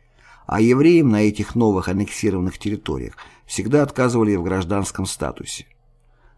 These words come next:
Они автоматически становились людьми без гражданства, и их ждала та же участь, что и беженцев в Западной Европе. Они первыми подлежали депортации и ликвидации.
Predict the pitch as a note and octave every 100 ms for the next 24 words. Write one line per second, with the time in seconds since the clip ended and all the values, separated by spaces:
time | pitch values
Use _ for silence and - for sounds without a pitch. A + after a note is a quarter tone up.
0 | - G#2 D3+ D#3 C#3 D#3 C#3+ F3 D3+ B2
1 | - G2+ - G#2+ A#2 G#2 - A2 A2+ A#2+
2 | F#2 G#2+ F#2+ G#2 G#2 G#2+ C3+ A#2+ - D2+
3 | B1 - B2 C#3 A2+ A#2+ A2 A#2+ G2 E2+
4 | G2+ B2+ - - - - - - - -
5 | C#3 A#2 A#2+ A2+ G2+ - E2 E2+ G2+ F#2
6 | F2 F#2+ G2 D#2+ A#1 - - _ _ _
7 | _ _ - C#3 E3 E3 D3 G2 F2+ E2+
8 | F#2 G2 G#2+ F#2+ F#2+ G2 G2+ G2 A#2+ A2
9 | - E2+ D#2 F#2+ F2 - E2 C2+ A1 -
10 | -